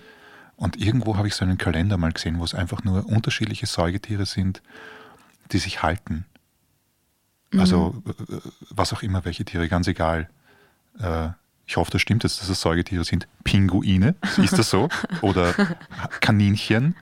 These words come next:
Speaker 1: oder Rehe, äh, die sich alle, oder Hunde und immer zwei.
Speaker 2: Mhm.
Speaker 1: Und dann ha-, habe ich mir gedacht,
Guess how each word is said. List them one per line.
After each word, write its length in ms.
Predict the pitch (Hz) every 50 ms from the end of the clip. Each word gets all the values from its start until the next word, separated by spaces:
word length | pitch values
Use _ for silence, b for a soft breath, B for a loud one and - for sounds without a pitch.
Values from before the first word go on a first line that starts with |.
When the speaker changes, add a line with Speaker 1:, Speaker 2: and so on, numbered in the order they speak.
| B B B 175 175 B B -
Speaker 1:
oder 480 | - 98 92 95 92 90 - - 92 82
Rehe, 420 | 90 82 82 82 92 117 123 147 - B B B B B B B B B
äh, 240 | - 95 90 87 85 85 -
die 60 | -
sich 220 | - - 101 - -
alle, 240 | 104 113 123 123 -
oder 280 | - 104 98 - -
Hunde 460 | - 107 113 117 117 127 127 127 135 - b b b b b b b b b b _
und 160 | - 113 -
immer 200 | - 127 139 143
zwei. 400 | - - 90 85 85 82 87 - - _ _ _
Speaker 2:
Mhm. 400 | 196 196 190 196 190 196 202 - _ _ _ _ _ _
Speaker 1:
Und 180 | - 92 - -
dann 120 | 101 87 110
ha-, 200 | 107 - - _ _
habe 160 | - 98 101
ich 60 | 98
mir 100 | 104 107
gedacht, 460 | 98 101 - 98 98 98 - - -